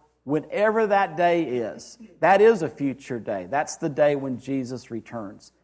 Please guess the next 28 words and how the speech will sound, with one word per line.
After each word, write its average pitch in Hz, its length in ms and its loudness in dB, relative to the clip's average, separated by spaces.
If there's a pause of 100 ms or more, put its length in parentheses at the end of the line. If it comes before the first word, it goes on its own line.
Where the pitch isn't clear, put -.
(220)
It's 151 160 -6
probably 175 400 -2
not 156 280 -4
just 156 300 -6 (100)
a 165 200 0
day, 135 380 -2
it's - 180 -12
a 113 80 -10
season. 120 720 -10 (360)
But 127 220 -8
at - 240 -4
that 180 260 0
time, 131 240 -10
from 123 240 -6
then 214 300 -4
to 180 120 -4
then, 127 480 -6 (380)
this 160 220 0
is 147 100 -4
what 139 220 -2
we 127 100 -4
do. 113 300 -8
This 190 180 0
is 208 140 -4
what 185 180 -2
we 165 80 -2
can 139 180 -6
expect. - 640 -12